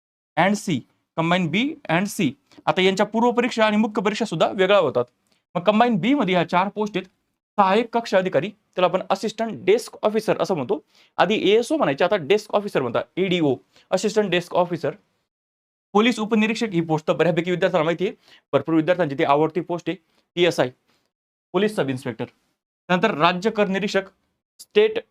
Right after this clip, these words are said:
टॅक्स इन्स्पेक्टर, एसटीआय, आणि त्यानंतर दुय्यम निबंधक, त्याला आपण सब रजिस्ट्रार म्हणू. या चार पोस्ट ग्रुप बीच्या पोस्ट आहेत.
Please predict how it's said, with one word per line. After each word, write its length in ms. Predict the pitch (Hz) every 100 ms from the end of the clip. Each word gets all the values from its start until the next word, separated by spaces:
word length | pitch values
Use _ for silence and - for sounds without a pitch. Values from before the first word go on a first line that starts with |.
| _
टॅक्स 280 | 175 175 -
इन्स्पेक्टर, 480 | 160 156 156 139 190
एसटीआय, 440 | 147 143 151 151 240 _ _ _ _ _ _
आणि 60 | 165
त्यानंतर 260 | 208 208 226
दुय्यम 380 | 180 208 240 220
निबंधक, 300 | 214 196 165
त्याला 200 | 208 175
आपण 120 | 180
सब 280 | - 208 185
रजिस्ट्रार 340 | 165 151 180
म्हणू. 200 | 170 135 208 _ _
या 120 | 151 151
चार 240 | 180 202 233
पोस्ट 360 | - 196 - 131 131
ग्रुप 140 | 196
बीच्या 340 | 143 180 190
पोस्ट 300 | 226 196 202
आहेत. 140 | 139